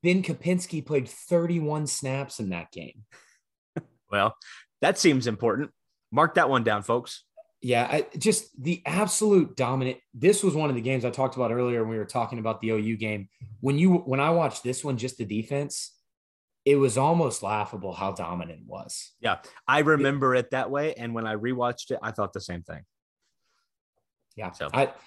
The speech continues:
Speaker 1: I don't have anything else on that side of the ball.
Speaker 2: Well, let's just get to it. I mean, what, what, let's do this. What's your prediction here?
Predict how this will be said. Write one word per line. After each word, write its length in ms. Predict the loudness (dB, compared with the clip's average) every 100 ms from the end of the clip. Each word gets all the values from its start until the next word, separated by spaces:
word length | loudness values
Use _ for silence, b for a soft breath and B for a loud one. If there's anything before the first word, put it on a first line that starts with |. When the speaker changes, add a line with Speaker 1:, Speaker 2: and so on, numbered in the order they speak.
| B B
Speaker 1:
I 120 | 0
don't 100 | 0
have 140 | 0 -2
anything 320 | -2 -4 -2
else 180 | -2 -2
on 80 | -4
that 180 | -4
side 180 | -4 -6
of 60 | -4
the 60 |
ball. 320 | -4 -4 -6 -6 2
Speaker 2:
Well, 120 | 4
let's 180 | 6 4
just 140 | 2
get 180 | 2 2
to 160 | 4
it. 140 | 4 2
I 80 | 0
mean, 240 | -2 -2
what, 180 | -4 -2
what, 220 | 0 -2 -4 -20 -20 _
let's 220 | 0 0 2
do 140 | 0
this. 280 | 0 -2 -4
What's 280 | -2 0 0
your 80 |
prediction 500 | -2 0 0 0 -4
here? 360 | -4 -2 -4